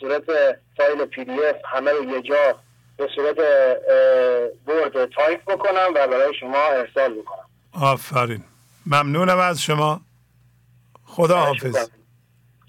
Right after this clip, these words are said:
Speaker 1: خسته نباشید آقای شهبازی. خدا حافظ.
Speaker 2: بله، آقای فرهادم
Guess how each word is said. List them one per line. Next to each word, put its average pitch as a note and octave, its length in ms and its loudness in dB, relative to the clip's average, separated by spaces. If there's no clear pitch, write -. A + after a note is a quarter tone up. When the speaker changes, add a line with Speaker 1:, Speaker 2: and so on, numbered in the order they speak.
Speaker 1:
خسته B2+ 260 -4
نباشید E3 400 0
آقای D3 140 0
شهبازی. E3+ 460 0
خدا A#2 140 0
حافظ. - 400 -8
Speaker 2:
بله، C3+ 340 0
آقای C#3+ 320 0
فرهادم D3+ 840 0